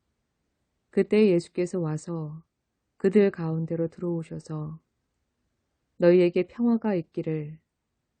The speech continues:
하고 인사말을 하셨다. 이 말씀을 하시고 나서 두 손과 옆구리를 그들에게 보여주셨다.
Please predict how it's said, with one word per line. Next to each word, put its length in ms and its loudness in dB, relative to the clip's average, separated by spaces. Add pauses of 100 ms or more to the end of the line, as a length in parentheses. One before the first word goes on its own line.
하고 260 -2
인사말을 680 -2
하셨다. 680 -16 (2000)
이 160 4
말씀을 560 0
하시고 360 -2
나서 640 -6 (1000)
두 260 4
손과 480 0
옆구리를 800 -4 (440)
그들에게 500 -2
보여주셨다. 1080 -8